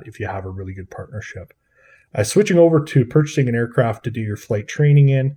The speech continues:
um, we think that's a great idea, but we sell airplanes. So, uh, you know, it,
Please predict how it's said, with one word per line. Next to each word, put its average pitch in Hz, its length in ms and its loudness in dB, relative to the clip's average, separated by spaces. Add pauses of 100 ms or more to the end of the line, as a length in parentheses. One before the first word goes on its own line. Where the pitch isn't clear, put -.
(480)
um, 107 580 -4
we 131 200 4
think 185 220 2
that's 147 220 2
a 120 40 -4
great 110 280 -2
idea, 139 480 0 (220)
but 117 240 2
we 117 100 0
sell 107 280 -2
airplanes. - 560 -12
So, 143 460 4
uh, - 40 -6
you 120 180 -2
know, 117 160 4
it, 139 240 4